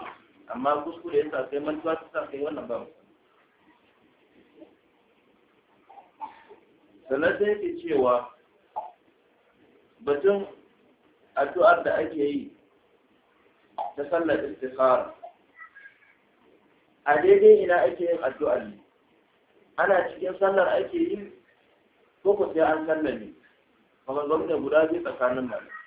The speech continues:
Akwai wanda suke da fahimtar in ka idar da sallar za ka karanta. Akwai wanda suke da fahimtar kafin ka idar da sallar za ka karanta. Duk wanda kai yayi. Kan fahimta ko bukata dai ka samar da rako'in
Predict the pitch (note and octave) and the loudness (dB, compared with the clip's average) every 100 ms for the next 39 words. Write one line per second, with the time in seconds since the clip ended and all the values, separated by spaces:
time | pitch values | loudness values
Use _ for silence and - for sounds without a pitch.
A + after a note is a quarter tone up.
0 | - - _ _ _ _ - _ _ _ | -20 -20 _ _ _ _ -20 _ _ _
1 | _ _ _ - D#3+ E3+ E3 - E3 C#3+ | _ _ _ -16 2 2 2 -6 -4 -4
2 | C#3 D#3 - E3+ D#3 - - E3+ - F3+ | -4 -4 -4 -4 -4 -6 -8 -8 -4 -4
3 | - F#3 - D#3 D#3+ E3 D#3 C#3+ D3 D3 | -2 -4 -2 -2 -2 -2 -4 0 -2 -2
4 | - C3 - - _ _ _ _ _ _ | -6 -6 -6 -12 _ _ _ _ _ _
5 | _ _ _ _ _ _ - B2+ E3 F#3+ | _ _ _ _ _ _ -8 -6 -2 -2
6 | F#3+ - - D3 C#3 D3+ - E3+ - C#3+ | -2 -8 -6 -6 -6 -8 -6 -6 -4 0
7 | E3 - F3+ F#3 E3 F3 E3+ G#3+ D#3+ D#3+ | 0 0 -6 -6 -4 -2 0 -2 -4 -6
8 | D#3 D3 C#3+ - C3 A#2 - _ _ D#3 | -4 -2 -4 -6 -10 -10 -12 _ _ -2
9 | D#3 E3+ A#2+ - C3 A#2+ G#2+ - _ _ | 0 0 -4 -4 -4 -4 -8 -18 _ _
10 | _ _ _ _ _ _ _ _ _ - | _ _ _ _ _ _ _ _ _ -20
11 | - _ _ B2+ C3+ B2+ C3 C3 A2 C3+ | -20 _ _ -6 -2 0 0 -2 -8 -8
12 | C3 B2+ C3+ E3+ F#3 D#3 D#3 B2 - D3+ | -14 -6 -4 0 0 0 -6 -8 -4 -2
13 | D#3+ - C3+ - - D3+ E3+ F3 - E3+ | -2 -4 -6 -10 -4 -4 0 -2 -2 -8